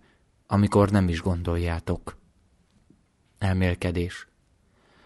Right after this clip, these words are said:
A mai napon Szent Imre herceget, Szent István király és Boldog Gizella fiát ünnepeljük.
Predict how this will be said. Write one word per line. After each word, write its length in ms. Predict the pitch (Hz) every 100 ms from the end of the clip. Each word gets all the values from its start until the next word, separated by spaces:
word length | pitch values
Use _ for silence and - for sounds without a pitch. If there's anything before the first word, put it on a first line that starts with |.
| _ _ _ _
A 140 | -
mai 180 | 104 131
napon 500 | 120 113 110 95 101
Szent 340 | - - 113 104
Imre 240 | 95 92
herceget, 720 | 87 92 - - 87 87 - -
Szent 340 | - - 104 92
István 400 | 95 98 90 85
király 380 | 104 98 90
és 120 | 92 87
Boldog 380 | 101 95 92
Gizella 440 | 85 98 92 87 87
fiát 420 | - 92 85 -
ünnepeljük. 760 | 90 85 85 85 82 85 -